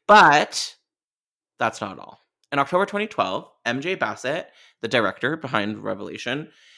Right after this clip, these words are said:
did come out and say that if she was to make a sequel, instead of ex-, uh, adapting an existing game, she would actually go into the stories from the graphic novel adaptations, further proving that this woman should not be making Silent Hill movies, <laughs> in my opinion.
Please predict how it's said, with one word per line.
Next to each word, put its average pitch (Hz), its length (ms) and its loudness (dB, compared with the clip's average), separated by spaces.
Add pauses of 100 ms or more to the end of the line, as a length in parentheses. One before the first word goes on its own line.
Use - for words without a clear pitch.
(220)
did 202 320 4
come 196 180 -2
out 147 220 2
and 139 140 -4
say 117 400 0
that 101 360 -4 (100)
if 156 180 2
she - 280 -2
was 185 280 0
to 220 80 -6
make 220 160 -8
a 214 40 -12
sequel, 131 680 -6 (420)
instead 147 340 -2
of 151 120 -2
ex-, 127 260 -8 (180)
uh, 123 160 2
adapting 113 540 -4
an 117 80 -6
existing 113 480 -10
game, 107 460 -4 (320)
she - 180 -4
would 131 100 4
actually 123 280 0
go 113 240 -2
into - 260 -12
the 113 80 -10
stories 104 320 -6
from 113 140 -12
the 107 80 -6
graphic 101 400 -4
novel 104 320 -2
adaptations, 98 800 -10 (280)
further 175 460 2
proving 135 380 0
that 123 100 0
this 123 140 -4
woman 117 240 -4
should 117 200 -6
not 110 200 0
be 117 80 -4
making 113 340 -4
Silent 107 300 -2
Hill 117 160 -2
movies, 104 580 -6
<laughs> - 20 -20
in 131 140 -2
my 123 140 2
opinion. 139 680 -4